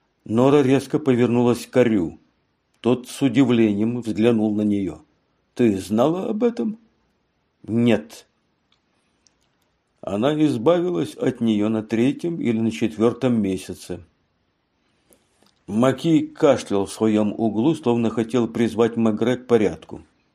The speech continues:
Он давно уже закончил ужин, и ему надоело ждать. "Мы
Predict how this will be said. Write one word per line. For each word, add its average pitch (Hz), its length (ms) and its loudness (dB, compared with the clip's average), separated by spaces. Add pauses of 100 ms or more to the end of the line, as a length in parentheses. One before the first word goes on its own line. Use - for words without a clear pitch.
Он 110 220 0
давно 123 280 4
уже 107 160 0
закончил 107 600 -2
ужин, 110 400 0 (340)
и 113 100 0
ему 123 220 4
надоело 120 560 2
ждать. 82 400 -8 (1900)
"Мы 147 420 4